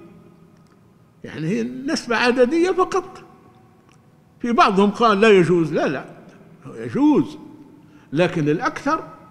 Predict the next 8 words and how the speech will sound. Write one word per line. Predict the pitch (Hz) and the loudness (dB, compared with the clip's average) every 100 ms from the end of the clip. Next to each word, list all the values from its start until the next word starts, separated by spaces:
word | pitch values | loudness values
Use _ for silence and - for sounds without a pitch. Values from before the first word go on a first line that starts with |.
| - - _ _ _ - | -20 -20 _ _ _ -6
إذا | 156 151 175 170 | -2 2 2 2
جاء | 160 190 180 165 | 2 0 2 0
نصر | 185 165 175 | -2 -4 -4
الله | 160 175 220 165 165 | -4 -6 -2 0 0
والفتح، | 156 151 180 - 165 | 0 -2 -4 -4 -4
إذا | 233 320 151 | -2 -2 -2
جاءت | 135 226 - | -6 -6 -6
بالماضي. | - 294 262 143 170 | -6 -4 -2 -2 -4